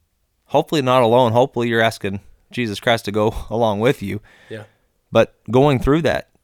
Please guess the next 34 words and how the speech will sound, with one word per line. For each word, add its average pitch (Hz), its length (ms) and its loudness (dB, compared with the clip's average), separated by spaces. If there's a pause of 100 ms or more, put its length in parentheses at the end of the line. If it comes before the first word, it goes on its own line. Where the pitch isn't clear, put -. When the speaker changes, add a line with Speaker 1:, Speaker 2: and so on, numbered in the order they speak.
(220)
Speaker 1:
that's, - 400 -8 (100)
that 143 200 -6
is 113 160 -6
what 110 280 -2
is 110 140 -4
refining 110 520 -6
you. 95 180 -8
That's, - 460 -4
that's - 240 -6
the 101 100 -8
process. - 600 -6
And 120 120 -8
without 131 300 -2
you 139 100 -2
going 131 280 -2
through 180 260 -2
that, 104 300 -2 (1300)
well, 95 280 -6 (140)
iron 110 260 -6
sharpens 123 380 -2
iron. 135 320 0
You're 110 100 -2
gonna 120 140 0
have 123 160 -2
a 113 40 -4
dull 120 200 2
sword. 131 340 0
You're, 107 140 -4
you're 117 160 -6
never 127 200 -2
gonna 120 160 0
come 131 160 0
out 113 160 -2
sharp. - 440 -4